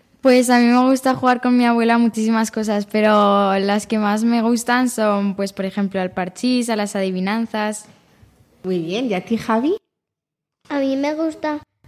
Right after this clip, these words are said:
Speaker 3: jugar con mi abuelo a las cartas.
Speaker 2: Oh, mira, yo también juego con mi padre a las cartas, ¿eh?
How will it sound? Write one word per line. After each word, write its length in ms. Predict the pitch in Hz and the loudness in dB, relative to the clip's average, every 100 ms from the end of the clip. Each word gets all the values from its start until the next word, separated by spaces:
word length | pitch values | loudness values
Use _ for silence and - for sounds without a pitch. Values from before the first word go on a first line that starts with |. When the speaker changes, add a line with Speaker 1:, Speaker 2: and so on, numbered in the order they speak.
| 269 | -16
Speaker 3:
jugar 340 | - 294 269 269 | -4 -2 -2 -6
con 240 | 254 254 | -6 -4
mi 120 | 247 | -4
abuelo 340 | 226 233 247 285 | -6 -6 -4 -2
a 60 | |
las 260 | 294 240 233 | -2 -4 -8
cartas. 560 | 214 214 - 190 175 _ _ _ _ _ _ | -12 -12 -14 -20 -20 _ _ _ _ _ _
Speaker 2:
Oh, 100 | 131 | -14
mira, 680 | 160 190 170 180 196 247 262 - _ _ - | -8 -4 -4 -4 -6 -6 -10 -20 _ _ -10
yo 120 | 196 202 | -4 -2
también 260 | 311 370 | 0 -2
juego 300 | - 220 214 | 0 0 0
con 180 | 202 190 | 0 -2
mi 100 | 185 | -2
padre 320 | 185 175 165 | -2 -4 -2
a 40 | 160 | -4
las 240 | 156 151 | -6 -6
cartas, 500 | - 254 - 165 - | -4 -4 -4 -8 -6
¿eh? 220 | 208 311 | -8 -8